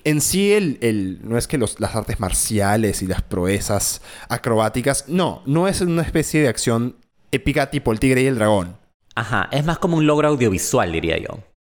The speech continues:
Speaker 1: Sí, es más un logro audiovisual, pero es una escena que me pareció atrapante desde la primera vez que la vi. Y de hecho me acuerdo mucho de esa escena porque yo la, esta película la vi en el cine por primera vez.
Speaker 2: Sí, definitivamente a nivel técnico, esta escena es, eh,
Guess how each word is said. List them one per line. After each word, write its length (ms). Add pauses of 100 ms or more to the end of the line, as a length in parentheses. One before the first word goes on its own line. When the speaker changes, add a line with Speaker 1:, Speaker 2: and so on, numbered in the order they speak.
(180)
Speaker 1:
Sí, 300 (100)
es 100
más 200
un 60
logro 200
audiovisual, 460 (300)
pero 220
es 120
una 100
escena 240
que 300
me 360
pareció 360
atrapante 420
desde 180
la 140
primera 240
vez 140
que 80
la 80
vi. 280
Y 40
de 100
hecho 160
me 60
acuerdo 240
mucho 520
de 180
esa 120
escena 300
porque 180
yo 120
la, 160
esta 180
película 300
la 100
vi 80
en 80
el 100
cine 260
por 140
primera 280
vez. 280 (500)
Speaker 2:
Sí, 360
definitivamente 580
a 80
nivel 360
técnico, 680
esta 220
escena 380
es, 340
eh, 480